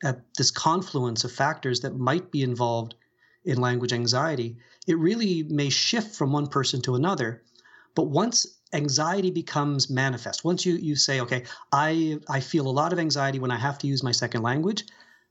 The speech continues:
from then on, the experience is very similar. So high anxiety in Japan is probably similar in its effects to high anxiety in Canada, and similar to its effects in the southern U S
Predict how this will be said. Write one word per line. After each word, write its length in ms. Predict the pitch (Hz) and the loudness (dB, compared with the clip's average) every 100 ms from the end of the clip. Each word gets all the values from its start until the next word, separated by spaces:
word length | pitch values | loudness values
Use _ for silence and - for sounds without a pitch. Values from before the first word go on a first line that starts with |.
| _ | _
from 280 | 143 131 123 | 0 2 2
then 240 | 185 208 | 2 4
on, 320 | 196 214 165 | 2 2 0
the 80 | 135 | 0
experience 460 | 123 - 156 151 139 | -2 0 0 0 -2
is 80 | |
very 220 | 131 135 127 | -2 0 2
similar. 500 | - 202 127 - - _ _ _ | 0 0 -2 -6 -14 _ _ _
So 160 | - 143 | -2 -2
high 280 | - 196 | 0 0
anxiety 480 | 220 196 170 165 165 | 2 0 0 -2 0
in 80 | 143 | -2
Japan 520 | 131 - 135 190 247 - _ _ _ | -2 -2 0 0 -4 -8 _ _ _
is 120 | 120 120 | -2 0
probably 400 | 165 196 180 165 | 2 0 0 0
similar 420 | - 214 202 165 | 2 2 2 0
in 60 | |
its 140 | 147 - | 0 -4
effects 440 | - 147 147 - - | -2 -4 0 -2 -4
to 80 | - | -6
high 220 | - 147 | 0 0
anxiety 680 | 156 147 139 139 139 135 123 _ | 2 0 0 0 0 -2 -4 _
in 120 | 131 | -2
Canada, 480 | 123 143 131 107 117 - - - | 2 2 0 -2 -10 -18 -20 -6
and 140 | 131 113 | 0 2
similar 320 | 170 170 165 | 4 2 0
to 180 | - 143 | -2 -2
its 100 | 139 | -2
effects 500 | 135 165 - - - | 0 -2 2 0 0
in 60 | 135 | -2
the 80 | 123 | 0
southern 280 | - 123 123 | 0 0 0
U 180 | 117 | 0
S 240 | 117 110 | 0 0